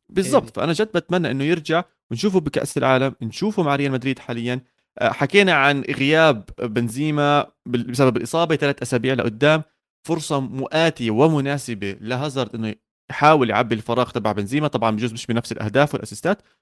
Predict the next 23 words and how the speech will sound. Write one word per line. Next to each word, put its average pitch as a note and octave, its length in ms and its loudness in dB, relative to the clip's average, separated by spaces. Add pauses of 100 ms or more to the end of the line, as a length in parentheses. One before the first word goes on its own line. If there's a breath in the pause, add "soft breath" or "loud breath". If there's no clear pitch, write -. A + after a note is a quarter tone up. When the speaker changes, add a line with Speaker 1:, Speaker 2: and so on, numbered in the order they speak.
(120)
Speaker 1:
ولكن D#3 320 0
بطريقة C3+ 460 0
لعب A#2+ 280 0 (120)
معينة A#2+ 560 0
مميزة، A#2+ 320 -4
خصوصًا B2+ 280 -6
بالتبادل A2 560 0
بينه A#2+ 300 2 (320 soft breath)
وبين A#2+ 220 2
فينيسيوس، A#2 520 -2 (420)
آه، G#2+ 280 0
جونيور. A#2 340 -4 (100)
فنعم، B2 440 2
ريال C#3+ 160 4
مدريد C#3 260 0
فاز C#3+ 200 2
ثلاثة C3+ 300 -2
صفر، D#3+ 340 -4 (180)
عمل C3+ 260 2
اللي B2+ 220 2
عليه، A#2+ 300 2
مباراة B2 360 0
ممتازة. C3+ 480 -2